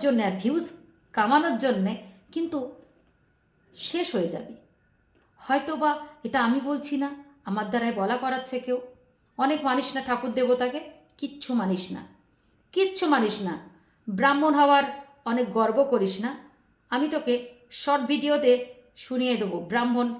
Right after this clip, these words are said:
কাদের বলে, আর ব্রাহ্মণ হতে হলে কি কি করতে হয়, সঠিক ব্রাহ্মণ কারা, সবটাই বলে দেবো। তাই ব্রাহ্মণ নিয়ে বড়াই করিস না। আমার এমনও ব্রাহ্মণ দেওয়া দেখা আছে যারা কাপড় পরে টয়লেটে যায়, কাপড় পরে বাথরুমে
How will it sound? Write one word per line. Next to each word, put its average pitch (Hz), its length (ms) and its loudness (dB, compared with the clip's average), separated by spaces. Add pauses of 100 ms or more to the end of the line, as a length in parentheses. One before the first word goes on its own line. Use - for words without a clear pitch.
(420)
কাদের 214 280 2 (100)
বলে, 156 200 -6 (560)
আর 202 80 2 (120)
ব্রাহ্মণ 277 360 0
হতে 349 220 0
হলে 247 160 2 (260)
কি 277 180 -10
কি 202 80 -8 (100)
করতে 226 360 0
হয়, 160 180 -6 (340)
সঠিক 233 300 -4 (140)
ব্রাহ্মণ 220 380 0 (140)
কারা, 190 240 -4 (440)
সবটাই 294 580 -2
বলে 180 220 0
দেবো। - 160 -6 (140)
তাই 226 120 -6 (120)
ব্রাহ্মণ 254 380 0 (420)
নিয়ে 320 120 0 (140)
বড়াই 196 320 4
করিস 180 220 -4 (120)
না। 185 60 -10 (360)
আমার 330 140 0 (100)
এমনও 294 300 0
ব্রাহ্মণ 294 280 4 (100)
দেওয়া 247 180 6 (200)
দেখা 208 360 2
আছে - 180 -4 (440)
যারা 233 260 4 (320)
কাপড় 254 300 -4
পরে 302 240 0
টয়লেটে 202 440 0
যায়, 175 200 -4
কাপড় 247 280 0
পরে 285 140 4 (100)
বাথরুমে 202 420 0